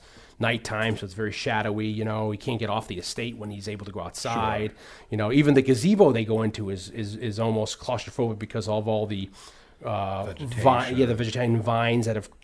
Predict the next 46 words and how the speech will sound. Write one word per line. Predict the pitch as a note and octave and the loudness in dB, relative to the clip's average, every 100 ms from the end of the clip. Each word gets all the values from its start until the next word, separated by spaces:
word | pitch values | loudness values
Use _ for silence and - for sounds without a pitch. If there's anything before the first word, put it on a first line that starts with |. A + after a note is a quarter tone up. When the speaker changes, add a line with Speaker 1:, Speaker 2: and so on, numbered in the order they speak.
| _ - | _ -10
Speaker 1:
that | A2 A2+ | -6 -4
is, | G#2+ | -4
that | A#2 - A#2 G#2+ | -6 -6 -6 -4
have | A2 G2+ - | -6 -8 -8
kind | - A2+ | -4 -4
of, | G2+ | -2
um, | G#2 G2+ F#2+ | -2 -2 -4
Speaker 2:
Yeah. | E2+ D#2+ | -6 -4
Speaker 1:
enveloped | A#2 A2 A2+ A#2 | -2 0 0 -2
the | - | -4
gazebo. | G#2+ G#2 A2+ A#2+ G#2+ A#2 A2 | -4 -4 -2 -2 0 4 6
Speaker 2:
But | - | 6
it's, | F#3 G#3 | 2 2
you | A3+ | 6
know, | A3 | 8
it's | F#3+ F#3 | 8 6
interesting | F#3 D3 - C#3 | 4 4 0 0
'cause | A#2 A2 | 2 0
you | |
brought | G#2+ A#2 A2 | 2 2 2
up | F#2 | -2
Misery. | G2+ F#2+ F2 D#2+ - | -8 -8 -10 -10 -8
It | G3+ F#3+ | -2 6
is | A3+ B3 A#3+ | 6 6 2
to | - | -2
a | G2+ | 0
certain | - G2+ | -2 -4
extent | F2 - F#2+ E2+ | -6 -10 -8 -10
a | |
very | E2+ F2 E2+ F2 F2+ - - _ - - | -10 -8 -8 -10 -14 -20 -20 _ -20 -20
similar | - - G2+ F2+ F2 | -12 -6 -6 -6 -10
story. | F2 - G#2 F#2 C#2+ A#1+ - - | -10 -10 -8 -6 -6 -10 -16 -8
Speaker 1:
Yeah. | A2 - - - | -8 -8 -14 -12
Speaker 2:
Um, | G2+ F2 E2+ E2+ D#2 - - - - | -10 -10 -10 -12 -16 -20 -20 -20 -6
I | A2+ | -4
think | G#2+ | -4
it's | - | -6
a | |
good | F#2+ F#2 - | -10 -10 -12
comparison. | F2+ F2+ F2 E2 - D2 | -14 -12 -12 -12 -14 -12
Speaker 1:
A | A#2 | -2
very | A#2+ A2+ | 2 4
Speaker 2:
Kind | A2 | 4
of | A2 | 4
Speaker 1:
masculine | A#2 G#2+ - G#2 | 2 2 -2 -4
person | G2+ A#2 - G#2 G2+ G#2 | -2 -2 0 -2 -2 -4